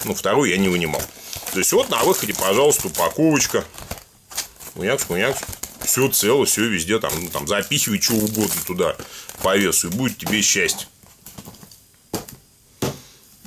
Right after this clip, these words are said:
Так что, если вы закажете у него те-, <laughs> телефон одной посылкой, скорее всего, этот придурок, блядь, повторит данный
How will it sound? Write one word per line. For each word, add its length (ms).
Так 140
что, 140
если 260
вы 100
закажете 540
у 60
него 160
те-, 360
<laughs> 680
телефон 680
одной 320
посылкой, 680
скорее 400
всего, 320
этот 240
придурок, 600
блядь, 380
повторит 580
данный 440